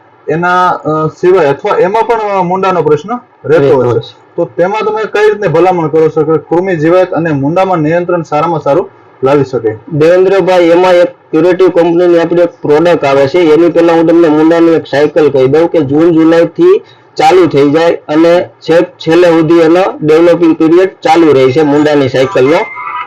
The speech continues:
Speaker 2: તો એની અંદર આપણે જોવા જઈએ તો જે પટ્ટો મારેલો જ હોય છે ખેડૂત મિત્રોએ, પણ તોય છતાંય જે આપણે ભેજ મળે છે ત્યારે મુંડાના જે કોસેટા હોય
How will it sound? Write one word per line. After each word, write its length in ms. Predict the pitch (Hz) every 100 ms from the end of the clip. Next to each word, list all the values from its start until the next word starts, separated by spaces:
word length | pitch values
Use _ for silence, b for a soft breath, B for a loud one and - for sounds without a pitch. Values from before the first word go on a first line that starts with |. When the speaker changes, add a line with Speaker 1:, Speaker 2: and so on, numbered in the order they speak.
| - _
Speaker 2:
તો 60 | 370
એની 460 | 196 180 170 202
અંદર 260 | 202 208 202
આપણે 240 | 196 196 214 202 185 -
જોવા 280 | 151 180 190
જઈએ 280 | 185 202 202
તો 180 | 202
જે 200 | 175 196
પટ્ટો 600 | 202 - 170 - 202 196
મારેલો 380 | 180 190 202 185
જ 80 | 147
હોય 160 | 147 143
છે 100 | 139
ખેડૂત 340 | 147 151 139
મિત્રોએ, 520 | 139 135 147 151 185
પણ 300 | 196 190 175
તોય 300 | - 170 214 -
છતાંય 360 | 175 185 202 196
જે 140 | 180
આપણે 380 | 190 190 196 185
ભેજ 300 | 139 160 180
મળે 380 | 381 415 453 175
છે 140 | 160
ત્યારે 340 | - 156 185 185
મુંડાના 400 | 175 190 202 190
જે 120 | 190
કોસેટા 480 | 185 175 196 190 196
હોય 260 | 202 202